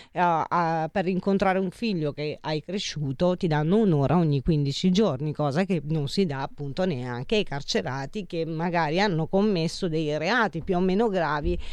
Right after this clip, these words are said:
che dir si voglia, eh, ne-, eh, a dispetto di un genitore che semplicemente, eh, per le turbe, e continuo a sostenere che siano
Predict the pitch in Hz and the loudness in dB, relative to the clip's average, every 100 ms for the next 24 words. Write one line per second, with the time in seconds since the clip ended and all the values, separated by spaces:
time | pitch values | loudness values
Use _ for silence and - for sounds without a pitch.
0 | - - 233 165 175 170 - 277 190 147 | -8 0 0 2 -2 -2 -6 -2 0 0
1 | 156 170 170 165 - - - 180 165 175 | 0 0 -2 -4 -12 -14 -2 0 2 2
2 | 190 - 175 151 143 143 123 190 220 - | 0 0 0 0 0 -2 0 2 0 0
3 | 185 202 208 214 180 180 226 175 160 165 | 0 4 4 4 2 -2 -2 0 0 0
4 | 190 175 170 185 180 208 190 226 220 190 | -2 -2 -2 -2 -4 -4 -2 0 2 0
5 | 151 147 170 160 - - - 180 170 160 | -2 -6 -6 -6 -10 -20 -6 0 2 2
6 | 156 - 214 185 165 180 170 - - 294 | 0 0 2 4 2 0 -2 -4 0 2
7 | 233 165 135 151 147 101 190 226 202 _ | 2 0 -2 0 0 0 2 2 2 _
8 | 220 190 175 269 254 185 - 180 - 208 | -4 -2 -2 -2 0 -2 -4 -8 -4 0
9 | 226 202 175 147 165 - 233 220 185 180 | 2 2 0 -4 -8 -4 0 2 2 -2